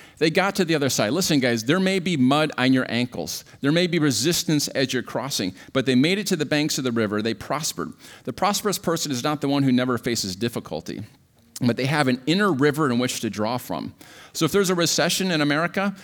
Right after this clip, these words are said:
uh, we may feel the sting of it too, but we're going to have all of our needs met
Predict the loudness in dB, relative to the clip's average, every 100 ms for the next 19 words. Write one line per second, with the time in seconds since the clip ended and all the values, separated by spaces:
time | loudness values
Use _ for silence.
0 | -10 -2 2 4 2 2 0 0 -2 -2
1 | -2 0 -2 0 0 0 -2 -4 -2 0
2 | 0 0 2 0 0 0 0 2 0 2
3 | 2 2 -2 -4 -4